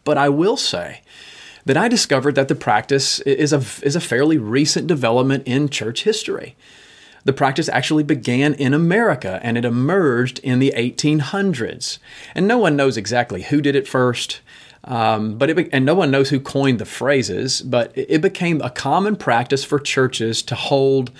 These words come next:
um, outdoor camp meetings. In fact, there were, um, back in that particular time, this was around the time of the Second Great Awakening.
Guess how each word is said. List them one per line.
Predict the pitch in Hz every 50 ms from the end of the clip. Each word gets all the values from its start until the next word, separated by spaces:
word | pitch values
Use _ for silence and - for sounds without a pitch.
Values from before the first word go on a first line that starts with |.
| - - - - - - - - - -
um, | 131 127 120 -
outdoor | - 123 131 147 - 147 123 135 127 127 127
camp | - - - - 120 123 123 123 - -
meetings. | 127 113 110 120 123 123 120 113 101 92 92 98 -
In | - 117 -
fact, | 185 208 180 143
there | 143 175 175
were, | 160 147 135 139 - - - - - - - -
um, | 135 131 123 - - - 135 139 - - -
back | - 143 135 202 226 -
in | 180 156
that | 147 135 - -
particular | 135 123 - 139 - - 110 113 101
time, | 104 - - 101 95 98 101
this | 117 147 147 -
was | 165 147
around | 143 131 131 135 131 139
the | 139 135
time | 135 - 131 123 123 120
of | 123 117
the | 120 120
Second | - - - 120 - 131 120
Great | 123 117 110 110
Awakening. | 104 117 139 160 160 - - 107 101 95